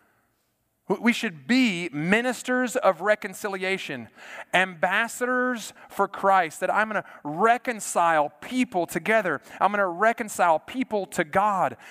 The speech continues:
I'm gonna do that by pointing them to Christ. When I am a peacemaker, I'm most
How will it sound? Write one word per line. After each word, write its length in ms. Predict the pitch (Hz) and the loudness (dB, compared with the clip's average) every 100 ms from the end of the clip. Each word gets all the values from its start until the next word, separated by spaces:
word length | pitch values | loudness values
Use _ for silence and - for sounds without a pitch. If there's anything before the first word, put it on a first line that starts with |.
| - | -2
I'm 100 | 190 | 0
gonna 200 | 190 165 | 0 -2
do 180 | 220 247 | -2 2
that 320 | 233 233 170 | 2 2 0
by 140 | 165 | -2
pointing 400 | 151 - 226 233 | -2 -4 -4 -2
them 100 | 208 | -2
to 120 | - 180 | -4 -10
Christ. 520 | - 190 185 160 - - - | 0 2 2 -2 -12 -18 -2
When 120 | 175 | 0
I 260 | 185 220 233 | 2 0 -2
am 160 | 180 | -2
a 80 | 170 | -4
peacemaker, 1000 | - 208 220 - 170 160 - 147 135 120 _ _ _ _ _ _ _ _ _ _ _ _ _ _ _ _ _ 135 | -4 -6 -6 -4 -2 -2 0 0 0 -4 _ _ _ _ _ _ _ _ _ _ _ _ _ _ _ _ _ -2
I'm 320 | 147 135 135 | -2 -4 -2
most 480 | 165 175 175 - | -2 -2 -6 -12